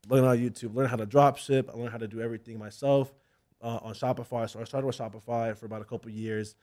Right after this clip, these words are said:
Then I exited a, a women's clothing brand, uh, for around three hundred grand net. So it was, it was cool. You know, eighteen, I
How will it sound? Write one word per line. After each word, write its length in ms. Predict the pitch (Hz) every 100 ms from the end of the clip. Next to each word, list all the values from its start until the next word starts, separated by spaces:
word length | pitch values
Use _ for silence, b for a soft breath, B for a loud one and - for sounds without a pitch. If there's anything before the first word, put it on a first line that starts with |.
| _ _ _ 101
Then 140 | 110
I 80 | 110
exited 420 | 123 127 - 117 110
a, 60 | 113
a 220 | 107 104 90
women's 300 | 110 123 120
clothing 300 | - 123 110
brand, 360 | 104 104 110 135 _ _ _ _
uh, 300 | 113 110 104 95
for 100 | 110
around 280 | 110 110 104
three 180 | 101 120
hundred 220 | 120 110
grand 340 | 113 113 131 156 _ _ _ 101
net. 380 | 117 120 120 _
So 180 | - 110
it 40 |
was, 160 | 107 -
it 40 | 113
was 100 | 104
cool. 300 | - 113 107
You 100 | 120
know, 120 | 110 -
eighteen, 280 | 123 -
I 120 | 117